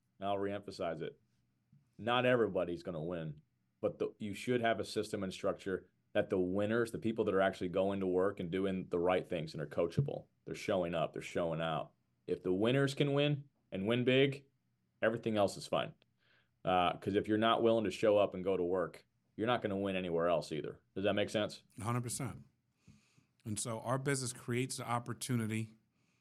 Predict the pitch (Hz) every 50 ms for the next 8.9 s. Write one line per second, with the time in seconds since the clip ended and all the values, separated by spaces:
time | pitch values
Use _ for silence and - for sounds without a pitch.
0 | _ _ _ _ _ _ _ - - 113 107 107 107 104 101 98 95 98 _ _
1 | _ _ _ _ _ _ _ _ _ _ _ _ _ _ _ _ _ - 120 127
2 | 135 139 139 135 123 131 131 127 123 123 120 120 120 - - - 110 104 104 104
3 | 107 101 92 90 87 87 82 _ - _ _ _ - 98 92 - - 92 85 87
4 | 85 85 - - 120 113 - - - - - - - - - - 98 87 95 95
5 | - - 120 113 - - - - - - - - _ _ _ _ _ _ _ _
6 | _ _ _ _ _ _ - 127 131 131 127 127 180 190 208 208 202 160 147 139
7 | 131 123 123 117 120 110 110 127 143 156 151 135 - - - 143 135 135 131 127
8 | 117 113 113 123 135 135 117 101 104 107 110 110 110 110 107 104 101 98